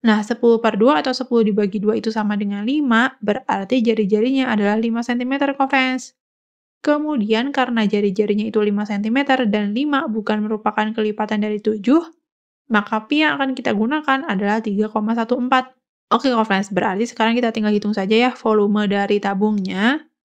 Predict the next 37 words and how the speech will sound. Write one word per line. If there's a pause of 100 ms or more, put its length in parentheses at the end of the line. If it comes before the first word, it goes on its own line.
(240)
Nah,
co-friends,
karena
jari-jarinya
itu
lima
sentimeter,
maka
volumenya
adalah
tiga
koma
satu
empat
dikali
lima
pangkat
dua (100)
dikali
dengan
tingginya,
yaitu
dua
puluh. (240)
Nah,
co-friends,
di
sini
lima
pangkat
dua
itu
sama
dengan
dua
puluh
lima.